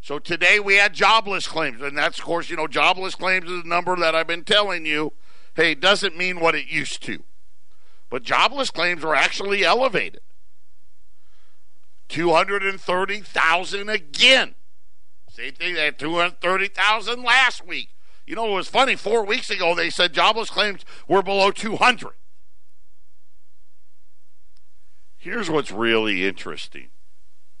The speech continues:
'Cause like I told you, uh, that, that number doesn't even mean anything anymore. Um, so many people now, about fifty-seven mil-, million people work jobs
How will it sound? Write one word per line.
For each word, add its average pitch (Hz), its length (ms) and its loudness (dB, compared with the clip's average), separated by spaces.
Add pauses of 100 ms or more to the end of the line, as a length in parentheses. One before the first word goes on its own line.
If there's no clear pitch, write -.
(760)
'Cause 135 120 -8
like 196 200 2
I 180 120 6
told 135 280 2
you, 101 100 0 (300)
uh, 135 200 -4
that, 170 240 2 (140)
that 156 280 -2
number 165 240 0
doesn't 131 420 -2
even 123 300 -4
mean 110 220 -2
anything 92 320 -4
anymore. 87 320 -2
Um, 98 240 -2
so 170 180 2
many 180 240 -4
people 147 400 -4
now, 117 240 2 (200)
about - 220 2
fifty-seven 185 880 -2
mil-, 160 300 -2
million 151 380 0
people 147 320 -4
work 143 240 0
jobs 135 560 4